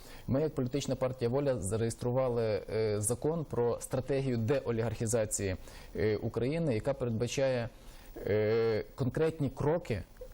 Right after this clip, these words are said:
як деолігархізувати владу, як деолігархізувати економіку. Ну, до прикладу, е, треба прийняти, якщо ми кажемо про деолігархізацію влади, е, закон про, е,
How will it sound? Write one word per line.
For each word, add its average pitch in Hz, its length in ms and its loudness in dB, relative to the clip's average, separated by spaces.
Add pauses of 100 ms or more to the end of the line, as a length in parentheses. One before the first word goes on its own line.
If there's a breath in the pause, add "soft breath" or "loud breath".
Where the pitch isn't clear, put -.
(140)
як 120 360 2
деолігархізувати 123 880 2
владу, 131 380 2
як 123 200 2
деолігархізувати 117 1400 0
економіку. 147 640 0 (340 loud breath)
Ну, 139 180 2
до 139 100 2
прикладу, 98 540 -2 (180)
е, 107 400 2
треба 151 220 2
прийняти, 147 400 0
якщо 127 180 -2
ми 123 100 0
кажемо 123 260 0
про 120 100 -2
деолігархізацію 117 920 0
влади, 123 340 2 (420 loud breath)
е, 95 180 2
закон 127 360 0
про, 110 380 2 (180)
е, 101 580 2